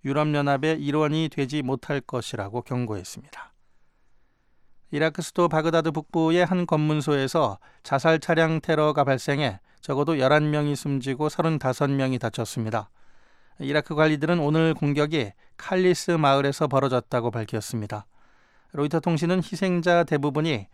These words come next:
마을로 진입하기 위해 차량에서 대기 중이었다고 전했습니다. 아직까지 이번 공격을 시인하는 단체는 없지만 이슬람 순위파 무장 조직 아이에스아이엘은 종종 이라크에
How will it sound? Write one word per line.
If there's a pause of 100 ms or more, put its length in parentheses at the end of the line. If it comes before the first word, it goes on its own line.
(200)
마을로
진입하기
위해 (240)
차량에서
대기
중이었다고
전했습니다. (840)
아직까지
이번
공격을
시인하는
단체는
없지만 (340)
이슬람
순위파
무장
조직
아이에스아이엘은 (260)
종종
이라크에